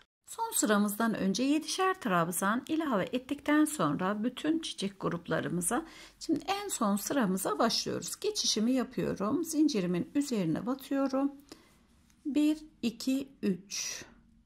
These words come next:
Üç zincirimi çektikten sonra bir, iki, üç tane zincir çekip elimi tuttuğum yere batırıyorum ve kirpiğimi örüyorum. Tığımın başını doluyorum.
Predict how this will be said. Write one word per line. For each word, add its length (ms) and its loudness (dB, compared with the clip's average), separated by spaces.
Üç 140 -4
zincirimi 500 2
çektikten 600 -2
sonra 440 0
bir, 300 -2
iki, 400 -4
üç 220 -6
tane 340 2
zincir 360 0
çekip 460 -6
elimi 340 0
tuttuğum 480 0
yere 340 -4
batırıyorum 680 0
ve 60 -2
kirpiğimi 600 0
örüyorum. 560 0
Tığımın 480 2
başını 380 2
doluyorum. 640 -2